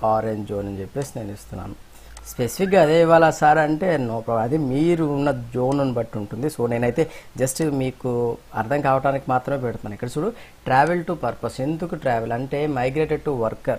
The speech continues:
అంటే, ఆ, ఏదైనా work పర్పసా, లేదా టూరిస్టా, లేదంటే ఇంకేదైనా. So, maximum వలస కూలీలకి వీళ్ళు ఎక్కువ preferences ఇస్తున్నారు. అంటే, work నిమిత్తం అక్కడికి వెళ్ళిన వాళ్ళని ఇక్కడికి తీసుకురావటానికి, ఓకేనా? So, office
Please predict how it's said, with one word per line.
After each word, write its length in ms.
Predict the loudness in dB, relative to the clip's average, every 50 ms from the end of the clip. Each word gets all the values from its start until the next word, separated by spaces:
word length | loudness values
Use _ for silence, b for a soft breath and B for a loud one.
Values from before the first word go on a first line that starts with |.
| -4 -8
అంటే, 480 | -10 -6 0 2 2 2 2 2 -2 B B B B B B B -8
ఆ, 200 | -6 -4 -2 0 2
ఏదైనా 220 | 2 2 2 2
work 380 | 0 2 0 0 -2 -4 -2 -2
పర్పసా, 480 | -2 -2 0 -2 -4 -4 -2 -4 -4
లేదా 220 | -4 -4 -4 -4 -6 -6
టూరిస్టా, 680 | -4 -2 -2 -2 -2 -4 -6 -8 -6 -4 -2 0 0 -2 -2
లేదంటే 340 | -2 -2 -2 -2 -2 -4 -8
ఇంకేదైనా. 420 | -8 -4 -2 -2 -2 -2 -4 -8 -8 -4
So, 200 | -2 0 0 0
maximum 760 | 0 0 0 -2 -2 -6 -10 -8 -6 -4 -2 -2 -2 -2 -4 -8 -10 B B B B B B B -12
వలస 480 | -8 -2 0 2 4 4 4 4 2 0
కూలీలకి 680 | -2 0 0 0 2 4 4 4 2 0 -2 -2 0
వీళ్ళు 220 | 0 2 2 2
ఎక్కువ 200 | 0 0 -2 -6
preferences 680 | -4 0 0 0 2 2 0 0 0 -2 -6 -8 -8 -8
ఇస్తున్నారు. 440 | -8 -8 -8 -8 -6 -6 -6 -6 -6
అంటే, 240 | -6 -4 0 0 0
work 400 | 2 2 -2 -2 -2 -4 -2 0
నిమిత్తం 480 | 0 0 0 -2 -4 -6 -8 -6 -6
అక్కడికి 280 | -4 -4 -6 -6 -4 -4
వెళ్ళిన 280 | -4 -4 -4 -4 -4
వాళ్ళని 420 | -4 -4 -4 -4 -4 -2 -2 -4 -4 -6 B B B B B B -6 -4
ఇక్కడికి 280 | 0 0 0 0 -2 -4 -6
తీసుకురావటానికి, 960 | -6 -6 -6 -8 -8 -6 -6 -6 -8 -8 -10 -10 -10 -10 -12 -14 -16 -12 -10
ఓకేనా? 280 | -10 -6 -4 -4 -2 -2 -4 -4
So, 60 | -6 -4 -4 -4
office 240 | -4 -6 -6 -10 -6